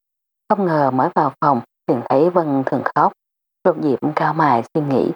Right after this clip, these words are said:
mình đâu có làm gì chọc cô tức giận đâu. Nói vậy chắc là do mang thai. Anh xem lướt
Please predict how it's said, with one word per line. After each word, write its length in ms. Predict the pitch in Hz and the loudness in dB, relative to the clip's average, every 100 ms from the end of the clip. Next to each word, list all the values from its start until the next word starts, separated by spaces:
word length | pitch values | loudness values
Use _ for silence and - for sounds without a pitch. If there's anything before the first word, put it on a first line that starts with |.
| - _ _ _ _ | -8 _ _ _ _
mình 140 | 170 143 | -4 2
đâu 240 | 160 156 - | 2 2 0
có 100 | 226 | 0
làm 240 | 185 147 | 0 0
gì 200 | 139 127 - _ - | 0 0 -2 _ -6
chọc 100 | - | -2
cô 240 | 175 160 | -2 -2
tức 140 | 160 220 - | -2 -4 -4
giận 180 | - | -2
đâu. 300 | 151 147 143 135 _ _ - | -2 0 0 -2 _ _ -4
Nói 100 | 208 - | -2 0
vậy 200 | 120 110 - _ - | 0 -2 -6 _ -2
chắc 80 | |
là 220 | 214 165 131 | 0 2 0
do 260 | 123 147 | 2 0
mang 180 | 143 135 - | 0 -4 -4
thai. 360 | 143 135 123 - _ _ _ _ _ | 0 0 -2 -8 _ _ _ _ _
Anh 300 | - 151 143 | -4 -2 0
xem 260 | 131 156 135 | 0 0 0
lướt 260 | 143 190 | 0 0